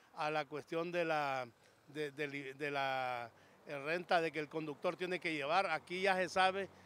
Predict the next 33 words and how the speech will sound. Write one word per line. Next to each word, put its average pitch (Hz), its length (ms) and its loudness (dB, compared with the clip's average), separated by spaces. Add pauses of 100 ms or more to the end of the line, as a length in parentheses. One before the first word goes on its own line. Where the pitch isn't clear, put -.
(140)
lo 165 160 0
que 160 80 -8
estamos 175 380 0
haciendo 202 440 0
y 196 40 2
lo 170 120 0
que 156 120 -2
deben 175 240 0
de 165 80 -2
hacer 165 200 -2
ellos 208 280 0 (320)
como 160 260 -2
trabajadores. 139 720 -2 (240)
De 156 100 -4
ahí 151 220 0
no 180 140 -2
hay 170 100 0
nada 165 300 2
más 160 240 -2
que 165 100 -4
hacer, 165 340 -2 (260)
solamente 170 580 0
el 156 80 -6
problema 147 520 -4
es 151 80 -6
de 139 120 -8
la 139 60 -8
extorsión, 170 580 -8 (320)
que 151 160 -4
le 143 100 -4
pedimos 156 420 -4
a 151 120 2
Dios, 170 400 0